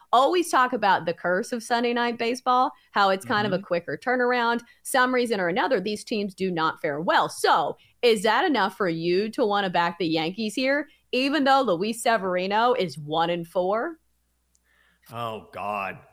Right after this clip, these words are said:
Speaker 2: Uh, I, you know what? I would actually look at the Yankees here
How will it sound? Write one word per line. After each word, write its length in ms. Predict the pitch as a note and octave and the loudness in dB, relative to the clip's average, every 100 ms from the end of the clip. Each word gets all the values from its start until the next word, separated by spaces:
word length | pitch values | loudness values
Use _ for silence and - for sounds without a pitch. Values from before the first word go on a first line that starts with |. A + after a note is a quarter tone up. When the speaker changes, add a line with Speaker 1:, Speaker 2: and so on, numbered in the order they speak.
| _ _ - | _ _ -2
Speaker 2:
Uh, 1300 | C#3+ D#3 D#3 D#3+ D#3+ D#3+ D#3+ D#3 D#3 D3+ C#3+ C#3 C3 - | 0 2 0 0 0 0 0 0 0 -2 -2 -4 -6 -4
I, 540 | D3+ F#3+ B3+ C4+ B3+ - | 0 0 0 -2 -4 -6
you 160 | G3+ B3+ | -8 -2
know 140 | D4+ | -2
what? 240 | A3+ A#3 - | 0 -2 0
I 160 | F#3+ C#4 | 0 0
would 140 | C4+ | 0
actually 500 | G3 F#3+ - - G3+ | 0 -2 -6 -6 -4
look 200 | E3+ D#3 | -4 -6
at 80 | C3 | -8
the 80 | C#3+ | -8
Yankees 500 | B2+ B2 B2 C#3+ C3+ | -6 -8 -8 -10 -8
here 340 | C#3+ D3 D#3 | -6 -6 -6